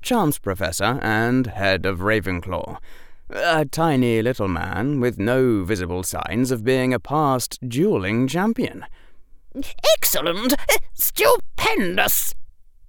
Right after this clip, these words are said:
Speaker 1: Harry had expected to be, in the worst case, second behind Hermione. Harry would have preferred for her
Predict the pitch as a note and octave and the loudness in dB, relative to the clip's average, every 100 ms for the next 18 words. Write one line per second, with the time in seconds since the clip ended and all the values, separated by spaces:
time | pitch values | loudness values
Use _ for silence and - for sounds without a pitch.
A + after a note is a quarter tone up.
0 | - - - - - - - - A#2+ A3 | -20 -18 -20 -20 -20 -20 -16 -4 0 4
1 | C#4 C4+ G#3+ G3+ - - C#4+ - A3+ E3+ | 4 4 4 2 0 -2 -2 0 0 2
2 | F#3+ F3 F#2 F3+ C4 - - - - E4+ | 2 2 2 2 0 -2 -12 -10 -2 0
3 | G3 B3+ G#3+ D3+ - - A#3 G#2 D3 - | 4 6 6 4 0 0 0 2 -2 -6
4 | - - E4+ - A2+ - D2+ - A2 C#3 | -8 -2 0 0 -4 -6 -8 -4 0 2
5 | C3 A2+ A#2+ G#3 D3+ E2+ - - - - | 0 0 2 2 0 -2 -8 -10 -14 -16
6 | - - - - - - - - - - | -20 -20 -20 -20 -20 -20 -20 -14 -6 0
7 | D3 A#2 G#2 F2 D#2 E3+ A#3 G2 D2 - | 2 2 2 0 0 0 0 0 -6 -6
8 | D#2+ - C#2+ D#2 - A#2 B2 A2 - F3 | -6 -4 -2 -4 -2 2 2 0 0 2
9 | C#3+ F2+ D#2+ | 2 2 0